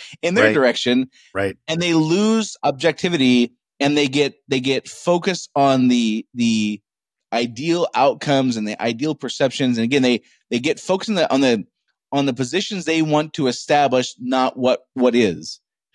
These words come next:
Speaker 2: Right.
Speaker 1: And, and that leads people down the wrong path every time, whether it's Galileo and his establishment, whether it's the, the people in nineteen sixty-eight es-, uh, outing the establishment that was formed in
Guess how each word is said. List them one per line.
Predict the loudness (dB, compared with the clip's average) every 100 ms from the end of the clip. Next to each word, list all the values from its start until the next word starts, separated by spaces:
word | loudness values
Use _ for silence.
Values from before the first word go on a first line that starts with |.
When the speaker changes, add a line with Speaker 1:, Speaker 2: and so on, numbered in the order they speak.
| _ _
Speaker 2:
Right. | 0 0 2
Speaker 1:
And, | 2 2 0 -8 _ _
and | -4 0 0
that | 2 0 -4 -16 -18 _ -18 -8
leads | -4 -4 -4
people | -2
down | -2 0
the |
wrong | 2 0 -2
path | -4 -2 -2
every | -2 0 0
time, | -2 0
whether | 2 2
it's | 2 -2
Galileo | 0 2 4 2 2 2 2
and | 0
his | -4 -6
establishment, | -4 0 2 2 -2 -6 0
whether | 2 2
it's | 2
the, | 0 0 _ _ _
the | -4
people | -2 -2 0
in | 0
nineteen | -2 -4 -6
sixty-eight | -8 -8 -2 -2 -2
es-, | -6 -4 -4
uh, | -4 -2
outing | 0 2 0
the | 0
establishment | -2 0 0 0 -2 -4
that | -4
was | -4
formed | -2 0 2 4
in | 2